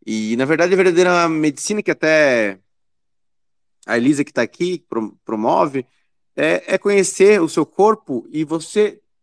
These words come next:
deixar ele saudável, você buscar a saúde. E buscar a saúde é barato, né?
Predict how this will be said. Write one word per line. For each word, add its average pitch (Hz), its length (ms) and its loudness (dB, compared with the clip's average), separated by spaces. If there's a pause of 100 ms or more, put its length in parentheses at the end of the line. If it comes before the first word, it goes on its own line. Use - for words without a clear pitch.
(120)
deixar 214 300 -2
ele 220 100 -2
saudável, 131 580 0
você 127 260 -6
buscar 165 460 -4
a 196 60 -2
saúde. 135 500 -2 (220)
E - 40 -16
buscar - 240 -4
a - 20 0
saúde 247 240 0
é 233 40 2
barato, 160 500 0
né? 165 200 -4